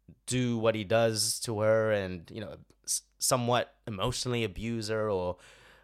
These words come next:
um, sort of, like, being predatory stuff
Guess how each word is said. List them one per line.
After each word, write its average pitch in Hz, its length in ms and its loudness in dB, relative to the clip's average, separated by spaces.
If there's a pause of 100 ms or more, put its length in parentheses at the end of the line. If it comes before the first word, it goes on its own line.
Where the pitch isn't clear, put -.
um, 87 480 -2 (1600)
sort 160 280 -2
of, 127 60 -4
like, 107 160 -2 (340)
being 127 240 0 (160)
predatory 131 840 4 (320)
stuff - 520 4